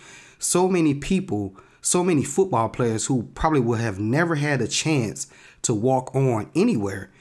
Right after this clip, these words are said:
He encouraged them to redirect their thoughts to better. We have to take control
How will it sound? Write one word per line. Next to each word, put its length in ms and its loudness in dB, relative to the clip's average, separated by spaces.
He 200 2
encouraged 680 0
them 300 -4
to 140 0
redirect 760 0
their 140 0
thoughts 480 -4
to 140 0
better. 600 -4
We 640 0
have 320 -2
to 100 -2
take 340 -2
control 720 -2